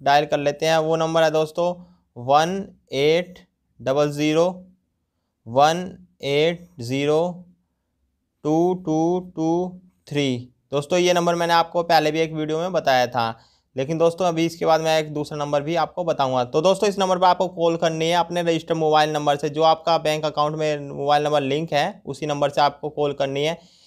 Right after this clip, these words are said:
जैसे ही हम इस पर कॉल करेंगे तो हमारी कॉल कुछ सेकंड तक चलेगी और हमारे पास पीएनबी की तरफ से कुछ इन्फॉर्मेशन दी जाएगी। तो कॉल चलते चलते ऑटोमेटिक कुछ सेकंडों बाद कॉल कट जाएगी, डिस्कनेक्ट हो जाएगी। देखिए दोस्तों, हमारी कॉल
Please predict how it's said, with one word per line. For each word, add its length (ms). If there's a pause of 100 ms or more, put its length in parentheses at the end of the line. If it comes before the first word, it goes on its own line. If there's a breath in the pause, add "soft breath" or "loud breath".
(200 soft breath)
जैसे 260
ही 40
हम 80
इस 80
पर 140
कॉल 280
करेंगे 380
तो 100
हमारी 260
कॉल 240
कुछ 220
सेकंड 360
तक 140
चलेगी 480 (720 soft breath)
और 320
हमारे 380
पास 300 (120)
पीएनबी 360
की 80
तरफ 180
से 120
कुछ 220
इन्फॉर्मेशन 580
दी 140
जाएगी। 520
तो 540
कॉल 220
चलते 240
चलते 300
ऑटोमेटिक 680 (280)
कुछ 160
सेकंडों 340
बाद 240
कॉल 260
कट 160
जाएगी, 400
डिस्कनेक्ट 500
हो 120
जाएगी। 340
देखिए 300
दोस्तों, 300
हमारी 220
कॉल 220